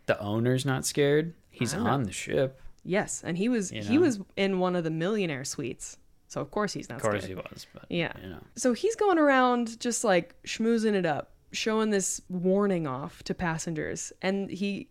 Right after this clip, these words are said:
Speaker 2: ends up giving it back to Captain Smith. So that evening, after the captain eats his dinner, he returns to the bridge,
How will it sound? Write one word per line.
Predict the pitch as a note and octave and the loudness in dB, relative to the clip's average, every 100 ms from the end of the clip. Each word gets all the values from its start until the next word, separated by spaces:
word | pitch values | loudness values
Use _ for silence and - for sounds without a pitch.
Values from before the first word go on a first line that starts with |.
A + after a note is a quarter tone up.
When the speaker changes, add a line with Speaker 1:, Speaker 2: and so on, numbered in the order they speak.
| - | -2
Speaker 2:
ends | A3+ B3 | 0 2
up | G#3+ | 2
giving | G3+ G3 F#3+ | 2 2 0
it | E3 | 0
back | E3 D#3+ - | -2 -2 -6
to | - E3 D3+ D3 D#3+ - | -4 0 0 -2 -8 -10
Captain | - D#3 D#3 D3+ | -6 -4 -4 -6
Smith. | - C#3+ - - - - - - _ | -6 -6 -8 -14 -20 -20 -20 -20 _
So | - C4 B3+ | 0 4 4
that | B3 D#4 - | 4 2 2
evening, | C4 C4+ G3+ C#3+ D#3 G3+ - | 2 4 2 0 -2 -4 0
after | G3 A#3 D4 | 2 2 2
the | C4+ | 0
captain | A3+ G3+ G3 F#3+ F3 E3+ - | 0 -2 0 -2 -2 -2 -2
eats | G3 G#3+ - | -2 0 0
his | F3+ D#3+ | -2 -2
dinner, | E3 D3 B2 F#3 - | -2 -2 -4 -6 -12
he | - A3+ | -2 0
returns | G3+ G3+ A#3+ B3+ C4 - | 2 2 2 4 4 2
to | - G#3 | 0 0
the | F3 | 0
bridge, | D#3 F3 D3 C3 E3+ - | 0 0 0 -2 -6 -8